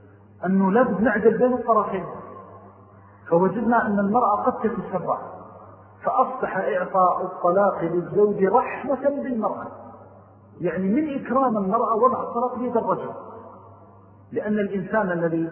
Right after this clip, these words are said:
لما يكون عنده شيء يخافه أو، أو شيء يخشى منه الضرر، لو أن هناك سكينة تخشى منها الضرر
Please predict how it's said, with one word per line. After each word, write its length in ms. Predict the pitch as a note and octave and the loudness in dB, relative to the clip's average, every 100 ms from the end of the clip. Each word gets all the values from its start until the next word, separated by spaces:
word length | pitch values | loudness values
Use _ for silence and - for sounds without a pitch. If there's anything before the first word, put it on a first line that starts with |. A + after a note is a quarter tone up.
| - D3 | -8 -10
لما 220 | D3 E3 | -4 -2
يكون 280 | D#3+ G3 E3 | -2 -2 -4
عنده 280 | F3 D#3+ | -2 -2
شيء 320 | D#3 F#3+ D#3+ C3+ | 0 -2 -2 -4
يخافه 440 | - D3 - C#3 - - - - - - - - - - E3+ | 0 0 0 -6 -10 -14 -18 -18 -20 -20 -20 -20 -20 -6 0
أو، 140 | E3+ - - - | 0 -2 -8 -2
أو 120 | F3 | -2
شيء 340 | E3 G3+ - - - - - - C#3+ | 2 2 2 -2 -12 -16 -16 -8 -4
يخشى 320 | F#3 - F3 | -4 -2 -2
منه 260 | F#3+ E3+ | 0 0
الضرر، 420 | D#3+ D3 D#3 D#3 - - - - - - - | 0 2 4 2 -2 -10 -12 -14 -16 -8 -2
لو 160 | D#3+ | 0
أن 140 | G3 F3+ | 0 0
هناك 420 | F3+ G3+ F#3+ D#3+ | 0 0 0 -4
سكينة 480 | D3 - F3+ C#3 A2+ - - - - - - | -6 -6 -4 -4 -6 -10 -16 -18 -20 -10 -6
تخشى 280 | F3 - F3 | -4 0 0
منها 240 | F3 D#3 | 0 -4
الضرر 340 | D3 D3+ D3+ | 0 0 0